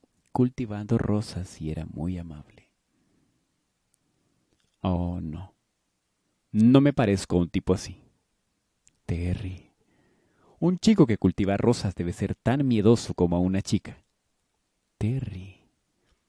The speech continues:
Anthony no es así para nada. Es un chico fuerte y valiente. Ah, bueno. Entonces dime, pequeña rosa, seguramente debió preferir coquetear con sus rosas antes que quedarse contigo, ¿cierto?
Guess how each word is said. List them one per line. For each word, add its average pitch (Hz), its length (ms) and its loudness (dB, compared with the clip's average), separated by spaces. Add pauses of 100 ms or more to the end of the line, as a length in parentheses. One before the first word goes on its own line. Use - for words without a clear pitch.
(420)
Anthony 113 560 -2
no 85 280 -4
es 95 160 -8
así 127 280 -6
para 90 260 -4
nada. 98 460 -10 (800)
Es 101 540 -2
un 120 200 -4
chico - 340 -4
fuerte 113 460 -2
y 92 80 -6
valiente. 87 720 -8 (180)
Ah, 160 300 -2
bueno. 104 420 4 (440)
Entonces 160 600 4
dime, 87 280 -2
pequeña 85 480 -2
rosa, - 640 -4 (480)
seguramente 165 760 2
debió 120 240 6
preferir 120 440 2
coquetear 113 540 0
con 95 180 0
sus - 160 2
rosas 107 460 2
antes 110 440 -2
que - 160 -2
quedarse 90 520 -4
contigo, 92 540 -2
¿cierto? 87 520 -4